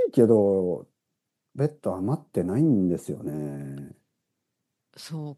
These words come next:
Speaker 2: か。
Speaker 1: あの、ソファーで寝ることはできてもな、寒いしね。
Speaker 2: うん、ちょっとね、やっぱ寝心地悪そうだしね。
Speaker 1: どうし-、うん、そうね。
Speaker 2: 簡易ベッドみたいな、
Speaker 1: かとい-、
Speaker 2: なんか。
Speaker 1: あっ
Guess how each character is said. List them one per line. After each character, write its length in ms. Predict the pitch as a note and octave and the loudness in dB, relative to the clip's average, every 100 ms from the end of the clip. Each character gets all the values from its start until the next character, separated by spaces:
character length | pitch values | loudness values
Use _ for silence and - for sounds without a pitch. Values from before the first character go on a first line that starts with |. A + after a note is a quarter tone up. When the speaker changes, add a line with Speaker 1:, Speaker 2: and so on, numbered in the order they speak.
| - | -8
Speaker 2:
か。 80 | F2+ | -6
Speaker 1:
あ 0 | |
の、 160 | - | -6
ソ 180 | - E3+ | 2 2
フ 140 | - | 6
ァ 120 | F3+ A#2+ | 6 8
ー 40 | |
で 80 | A2 | 6
寝 160 | G2 | 6
る 80 | G2+ | 2
こ 160 | G#2+ A#2 | 0 -2
と 160 | - | 4
は 80 | G#2 | 4
で 140 | G2 G2 | 4 -2
き 100 | - | -8
て 220 | - F#2+ | -6 -4
も 180 | F2 D2 | -4 -6
な、 540 | F2+ G#2+ C#3+ D3+ D3+ | -8 -4 0 2 2
寒 380 | D3 A2 D3 F#3+ | 2 4 6 4
い 40 | |
し 140 | - G#2 | 2 -4
ね。 100 | A2 | -2
Speaker 2:
う 640 | C3 D3 D#3+ D#3+ D#3+ D#3+ | 0 2 0 0 -2 -6
ん、 20 | |
ち 60 | E3+ | -6
ょ 500 | E3 D#3+ D#3 D3+ C#3+ E3+ | -4 -4 -4 -6 -8 -10
っ 20 | |
と 140 | D#3 C#3 | -8 -8
ね、 60 | |
や 60 | D3 | -8
っ 40 | |
ぱ 80 | C#3 | -8
寝 100 | C3+ | -8
心 280 | C#3 C3+ C#3 | -8 -8 -10
地 100 | D3 | -8
悪 220 | C3+ A2 | -2 0
そ 200 | C3+ E3+ | 2 6
う 60 | D#3 | 6
だ 80 | C#3 | 4
し 160 | - | 0
ね。 40 | A#2+ | 2
Speaker 1:
ど 60 | |
う 40 | G#2+ | 6
し-、 240 | G#2+ G#2 | 6 6
う 40 | F#2+ | 4
ん、 20 | |
そ 140 | A2 | 2
う 180 | G#2 G2+ G2+ A2+ B2+ C#3 C#3+ | 4 4 4 6 6 6 6
ね。 40 | |
Speaker 2:
簡 280 | G#3 C4 - | 6 6 6
易 160 | C#4 | 6
ベ 100 | A#3 | 4
ッ 120 | B3 - | 0 0
ド 100 | F#3 | -2
み 120 | E3+ | -2
た 100 | D#3 | -2
い 80 | B2+ | -4
な、 80 | A#2+ | -6
Speaker 1:
か 0 | |
と 40 | |
い-、 20 | G#2+ | -8
Speaker 2:
な 120 | C#3 | -8
ん 60 | C3 | -8
か。 260 | B2 A2 _ _ _ _ _ _ _ - | -12 -12 _ _ _ _ _ _ _ -4
Speaker 1:
あ 160 | F3+ | 0
っ 100 | C#4+ | 0